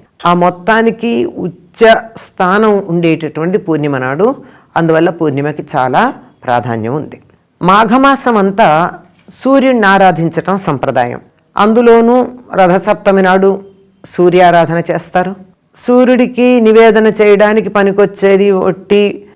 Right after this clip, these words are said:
పరమాన్నం మాత్రమే, ఎందుకంటే ఆయనకు పళ్ళు లేవట. అందుకని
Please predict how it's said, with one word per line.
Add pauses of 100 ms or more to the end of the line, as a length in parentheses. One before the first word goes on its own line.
పరమాన్నం
మాత్రమే, (340)
ఎందుకంటే
ఆయనకు
పళ్ళు
లేవట. (640)
అందుకని